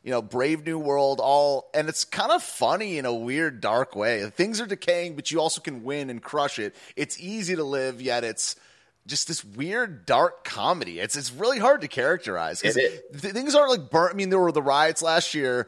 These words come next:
Speaker 1: so cities were burning a bit, but things, if you look outside, I mean, stuff's fine. It's fine, but
Speaker 2: Right.
Speaker 1: it's just, the culture is just cultural, cultural rot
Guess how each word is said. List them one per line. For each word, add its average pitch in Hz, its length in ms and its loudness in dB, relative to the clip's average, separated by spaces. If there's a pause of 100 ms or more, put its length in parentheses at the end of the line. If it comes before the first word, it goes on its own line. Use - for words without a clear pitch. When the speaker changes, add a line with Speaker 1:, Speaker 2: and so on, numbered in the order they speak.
(320)
Speaker 1:
so 147 260 2
cities 165 420 0
were 143 140 2
burning 139 420 2
a 123 60 -2
bit, 131 220 0
but 147 160 -4
things, 311 260 -2
if 151 120 -2
you 190 120 -6
look 311 160 0
outside, 147 540 2
I 120 40 -4
mean, 117 140 -6
stuff's 220 300 0
fine. 113 520 -4
It's 180 160 -4
fine, 147 460 0
but 120 120 -8
Speaker 2:
Right. 117 160 0
Speaker 1:
it's 135 120 -2
just, - 220 -12 (320)
the 147 80 -2
culture 190 480 2
is 131 180 0
just - 320 -6
cultural, 175 680 0
cultural 185 580 -2
rot 104 500 0